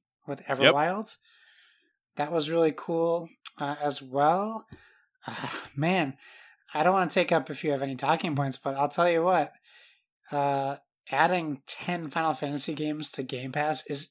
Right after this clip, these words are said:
Speaker 1: insane. Uh, insane. And I will for sure revisit X, uh, or ten.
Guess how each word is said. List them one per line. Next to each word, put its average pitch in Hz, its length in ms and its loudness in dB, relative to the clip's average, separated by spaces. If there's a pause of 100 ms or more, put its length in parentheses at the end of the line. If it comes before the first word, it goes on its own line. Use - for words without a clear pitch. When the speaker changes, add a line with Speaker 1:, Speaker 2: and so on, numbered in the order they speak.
(120)
Speaker 1:
insane. 143 800 -2 (580)
Uh, 135 140 -2 (240)
insane. 180 1120 -2 (180)
And 156 120 -10
I 170 160 8
will 196 220 6
for 170 160 -2
sure 180 260 6
revisit 143 580 0
X, - 520 -2 (460)
uh, 127 340 -6 (420)
or 135 120 -2
ten. - 280 -4